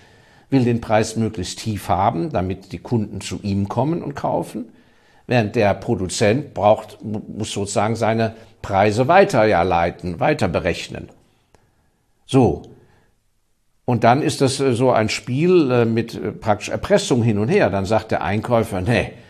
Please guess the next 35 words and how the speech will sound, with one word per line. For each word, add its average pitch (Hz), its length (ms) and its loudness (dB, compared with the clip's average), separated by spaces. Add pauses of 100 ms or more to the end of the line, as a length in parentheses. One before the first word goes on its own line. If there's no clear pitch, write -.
(280)
also 107 200 0
wenn 110 140 0
Sie 104 160 -2
hier 101 300 0
um 101 100 -8
zwölf 131 340 0
Prozent 104 380 -4
den 92 160 -6
Preis 95 380 -4
erhöhen, 143 260 2
dann 117 320 0 (260)
heißt 104 240 -2
es, 117 240 -6
werden 110 320 -2
Sie 113 280 -8
ausgelistet, 110 1000 0
dann 101 140 -2
fliegen 151 420 -6
Sie 131 200 -2
aus 113 260 -2
dem 120 160 -2
Regal. 123 580 2 (1500)
Und 123 140 2
wenn 120 160 4
Sie 113 260 2
einen 101 260 0
kleinen 98 460 2
Marktanteil 117 640 2
von 92 200 -6
fünf - 300 -4
Prozent 190 480 -4
haben 92 180 0
mit 95 140 -4
Ihrem 87 180 -8
Produkt - 580 -10